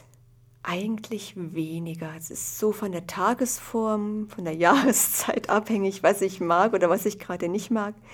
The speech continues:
Dass ich heute gerade diesen Text mit diesen Regentropfen genommen habe, hatte ich halt lange nicht genommen. Meine Tochter rief mich letztens an und meinte, „Mama, bei uns regnet es.“ Und ich habe an deine Geschichte gedacht.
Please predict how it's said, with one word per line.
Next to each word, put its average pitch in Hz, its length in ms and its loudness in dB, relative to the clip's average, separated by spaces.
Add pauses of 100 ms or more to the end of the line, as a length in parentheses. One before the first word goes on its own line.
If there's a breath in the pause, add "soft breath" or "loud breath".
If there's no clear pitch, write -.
(160 loud breath)
Dass 196 160 0
ich 196 160 0
heute 208 160 8
gerade 190 180 -2
diesen 190 300 -2 (300 loud breath)
Text - 420 -4
mit 190 140 -2
diesen 180 240 -4
Regentropfen 214 640 -2
genommen 202 380 -2
habe, 196 340 -2 (880 loud breath)
hatte - 180 -6
ich 220 140 -6
halt 185 180 -8
lange 175 240 -2
nicht 175 220 -6
genommen. 165 320 -2
Meine 175 220 0
Tochter 226 360 2
rief 226 220 0
mich 208 160 0
letztens 208 340 2
an 202 160 2
und 202 80 0
meinte, 196 240 -2
„Mama, 202 300 -2
bei - 100 -8
uns 185 240 -6
regnet 226 380 2
es.“ 196 160 -6
Und - 80 -12
ich - 120 -6
habe 202 140 -4
an 196 120 -2
deine 214 260 2
Geschichte 233 480 -2
gedacht. 175 500 4